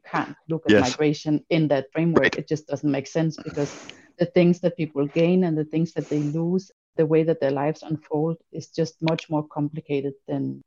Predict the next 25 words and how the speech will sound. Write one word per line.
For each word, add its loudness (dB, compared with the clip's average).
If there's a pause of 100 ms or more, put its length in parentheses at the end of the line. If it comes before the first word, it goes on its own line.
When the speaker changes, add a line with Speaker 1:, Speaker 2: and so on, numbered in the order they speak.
(100)
Speaker 1:
whether 2
the -4
benefits -2
outweighs -10
the -20 (100)
cost. -16
I -20
mean, -6
that -4
could -18 (160)
be -2
answered 0
in -2
a -2
million 4
different -2
ways -2 (280)
if 2
you 6
look 4
at 2
it 0
individually, 6
collectively, 2
structurally. 0